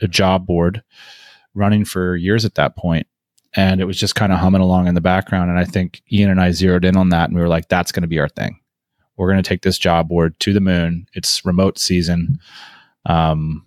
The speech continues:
we're in a lucky situation." And yeah, I, I think it was, like, a weird mix of, uh, it was terrifying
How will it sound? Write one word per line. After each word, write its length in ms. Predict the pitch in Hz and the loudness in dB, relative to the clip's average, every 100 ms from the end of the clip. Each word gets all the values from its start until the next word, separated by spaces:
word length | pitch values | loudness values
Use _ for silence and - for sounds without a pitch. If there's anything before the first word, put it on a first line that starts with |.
| _ | _
we're 180 | - 95 | 0 2
in 80 | 95 | 2
a 300 | 95 82 82 - - | 2 -2 -6 -10 -2
lucky 340 | 104 107 127 | 0 0 0
situation." 1000 | 110 107 123 113 104 - 104 98 95 95 - _ _ - | -2 -2 0 2 2 2 0 0 -4 -8 -16 _ _ -4
And 460 | 87 85 85 85 - _ | -2 -2 -4 -6 -10 _
yeah, 180 | 143 135 | 0 2
I, 60 | |
I 680 | 110 147 - - - - - | 0 -6 -16 -20 -20 -20 -2
think 120 | 156 | 2
it 20 | |
was, 120 | 202 185 | 4 2
like, 160 | 151 | 2
a 60 | 135 | 2
weird 300 | 120 139 135 | 4 2 4
mix 340 | 117 123 - | 2 0 0
of, 320 | 107 101 92 | 2 2 0
uh, 480 | 92 90 85 85 85 | 0 0 0 -2 -4
it 680 | - _ _ _ _ _ 127 | -10 _ _ _ _ _ -2
was 100 | 113 | -2
terrifying 800 | - 101 117 147 143 143 143 | 0 0 2 2 2 2 -2